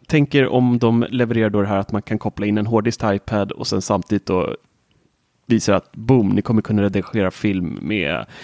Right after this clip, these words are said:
Final Cut eller vad, vad man nu använder i full jäkla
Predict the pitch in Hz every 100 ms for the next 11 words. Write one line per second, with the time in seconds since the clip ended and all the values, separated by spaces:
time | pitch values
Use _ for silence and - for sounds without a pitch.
0 | - - - 117 98 - - - 104 87
1 | 90 - 104 90 107 104 101 76 73 76
2 | 67 64 - - _ _ 139 104 - _
3 | _ _ _ _ - - 120 92 - _
4 | _ - 117 92 - 110